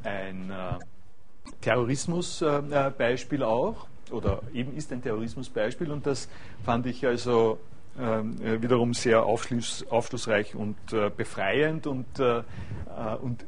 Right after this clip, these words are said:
und eben auch für, für Philosophie einen guten An-, äh, Einstiegspunkt. Er sa-, er beschreibt das Folgende, die ersten zwei Seiten, äh, können Sie es lesen. Äh, er bezieht sich auf, äh, ein Event und dann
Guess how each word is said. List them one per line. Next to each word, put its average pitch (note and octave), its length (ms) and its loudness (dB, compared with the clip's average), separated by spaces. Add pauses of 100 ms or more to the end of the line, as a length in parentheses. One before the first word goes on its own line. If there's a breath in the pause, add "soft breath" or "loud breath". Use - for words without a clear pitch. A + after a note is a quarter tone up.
und A2+ 220 -4
eben A2+ 200 -2
auch G#2 240 2
für, C3 240 4
für - 300 0
Philosophie B2 1000 -2
einen B2+ 120 -4
guten A#2 320 -6
An-, G2+ 320 -6 (100)
äh, B2 180 -2 (120)
Einstiegspunkt. C#3+ 760 -4
Er C3+ 120 2
sa-, B2+ 160 -2
er B2 260 2 (260 loud breath)
beschreibt A2+ 340 2
das G#2 100 -6
Folgende, D3 380 0
die B2 160 0
ersten A2 280 -2
zwei F#2+ 200 -2
Seiten, G2+ 520 -6 (440)
äh, A#2 300 -2
können A2 240 0
Sie G#2+ 140 -6
es - 100 -6
lesen. A2+ 460 0 (560 loud breath)
Äh, B2+ 240 8 (120)
er B2 540 8 (260)
bezieht D3+ 320 2
sich - 320 -2
auf, A2+ 400 6
äh, G#2+ 300 6 (200)
ein G#2+ 380 0
Event A#2+ 640 0
und B2+ 260 0
dann A#2 240 0